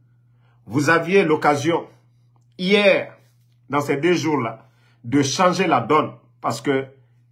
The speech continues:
le bandit avait piqué une crise. Au lieu de,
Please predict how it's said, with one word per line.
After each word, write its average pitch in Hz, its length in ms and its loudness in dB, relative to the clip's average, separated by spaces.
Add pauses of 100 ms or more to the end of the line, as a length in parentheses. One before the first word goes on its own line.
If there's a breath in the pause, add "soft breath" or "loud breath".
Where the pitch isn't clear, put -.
(1080)
le 127 180 0
bandit 156 680 0
avait 123 260 -2
piqué 143 380 -4
une 143 180 -2
crise. 143 560 -2 (800)
Au 135 80 0
lieu 156 220 4
de, 131 320 0